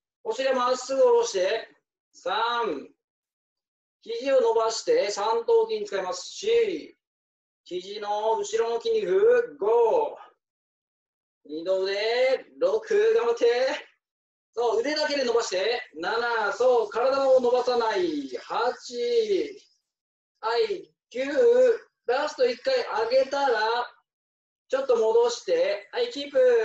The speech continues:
一、二、三、四、五、六、七、八、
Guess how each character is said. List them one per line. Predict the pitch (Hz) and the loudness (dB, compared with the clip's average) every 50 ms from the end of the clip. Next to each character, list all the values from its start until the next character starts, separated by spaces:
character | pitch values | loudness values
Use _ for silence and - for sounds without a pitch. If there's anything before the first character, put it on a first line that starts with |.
| 208 185 160 151 - - _ - | 2 0 -2 -2 -4 -6 _ -8
一、 | 254 - - - - - - - - _ _ _ _ _ _ _ | -8 -8 -8 -8 -12 -12 -14 -16 -20 _ _ _ _ _ _ _
二、 | 440 494 508 523 254 240 233 226 220 202 - - 165 156 156 | -4 -2 0 0 2 2 2 2 2 0 -2 -4 -4 -6 -8
三、 | - - - 196 - - - - - - _ _ _ _ _ _ _ _ | -12 -10 -8 -6 -4 -4 -4 -6 -8 -12 _ _ _ _ _ _ _ _
四、 | - - 196 220 247 247 240 233 220 196 185 175 165 151 143 135 135 131 127 127 - | -20 -10 -6 -6 -4 -2 0 0 0 0 -2 -2 -4 -6 -8 -12 -14 -16 -16 -12 -6
五、 | 185 214 233 208 175 156 151 143 139 151 170 - - - - _ | -2 0 2 2 4 2 2 2 0 0 -2 -2 -4 -6 -10 _
六、 | 180 190 196 196 - 165 175 196 - - _ _ _ _ _ _ _ | -6 -6 -6 -6 -8 -8 -8 -8 -8 -10 _ _ _ _ _ _ _
七、 | _ - - 185 190 190 - - 175 190 202 202 - - _ _ _ _ _ - | _ -10 -6 -4 -4 -4 -4 -4 -4 -4 -4 -4 -6 -10 _ _ _ _ _ -8
八、 | - 466 466 - - - - - - _ | -6 -6 -6 -8 -10 -14 -16 -18 -20 _